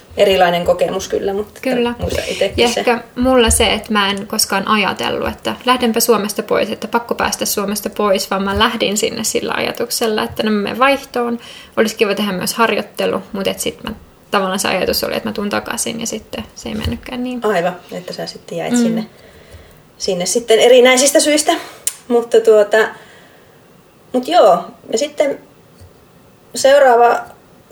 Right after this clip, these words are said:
Speaker 1: kysymys mulla olisi oikeastaan sitten yrittäjyydestä vielä.
Speaker 2: Mm.
Speaker 1: Tämä on nyt kolmatta vuotta, eikö niin,
Speaker 2: Joo.
Speaker 1: te olette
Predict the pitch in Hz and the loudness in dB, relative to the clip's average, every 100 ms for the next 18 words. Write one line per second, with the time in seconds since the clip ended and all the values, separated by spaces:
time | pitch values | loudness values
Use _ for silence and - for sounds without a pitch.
0 | - - 240 240 220 220 220 208 208 220 | -20 0 4 6 6 4 4 6 6 6
1 | 202 214 214 208 - 214 226 220 - 160 | 4 4 2 0 0 4 6 6 4 2
2 | 175 - 175 185 175 151 - - - - | 2 -4 0 4 4 2 -8 -20 -20 -18
3 | - 254 254 - - - - 196 196 233 | -4 -4 -4 -10 -18 -20 -2 -2 0 4
4 | 202 175 165 - - - - - - - | 6 4 0 -8 -4 -4 -6 -6 -6 -6
5 | - 302 - - - - 175 | -2 -2 0 -4 -4 -4 -6